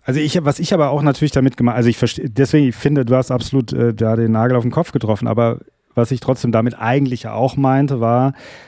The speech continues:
äh, dass man sagt, „Na ja, ich guck jetzt, ich weiß nicht so genau, was gut ist, ich guck jetzt, sagen wir mal, irgendeinen Slasher.“ Das ist ein Slasher, der wurde vielleicht für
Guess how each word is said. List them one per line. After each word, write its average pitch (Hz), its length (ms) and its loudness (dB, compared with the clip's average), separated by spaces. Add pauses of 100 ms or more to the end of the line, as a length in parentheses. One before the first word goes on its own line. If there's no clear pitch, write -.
(100)
äh, 120 540 2
dass 117 320 -4
man 117 160 0
sagt, 120 260 0
„Na 117 80 -2
ja, 113 140 0
ich 120 120 -4
guck - 220 -4
jetzt, 127 220 -2
ich 123 460 -6
weiß 127 360 -4
nicht 143 140 0
so 127 80 -4
genau, 117 180 0
was 107 180 -4
gut 190 220 -2
ist, 175 220 -2
ich - 120 -8
guck 151 200 0
jetzt, 127 100 0
sagen 127 160 2
wir 120 80 2
mal, 113 60 -2
irgendeinen 123 340 0
Slasher.“ 147 420 0
Das 120 180 -4
ist - 300 -8
ein 117 180 -4
Slasher, 139 340 -2
der 120 160 0
wurde 123 180 0
vielleicht 113 400 -2
für 113 640 0